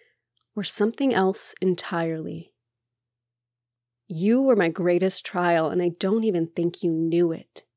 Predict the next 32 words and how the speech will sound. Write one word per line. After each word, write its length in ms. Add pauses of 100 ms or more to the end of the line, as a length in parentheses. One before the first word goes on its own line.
(880)
You 200
became 480
so 420
much 320
a 60
part 400
of 160
my 260
existence 840
that 120
it 80
was 120
hard 320
to 60
see 240
where 240
I 400
ended 560
and 200
where 100
you 640
began. 580 (1200)
You 120
consumed 840
all 400
of 220
my 160
thoughts. 680
You 200
tortured 580
my 220 (100)
days, 580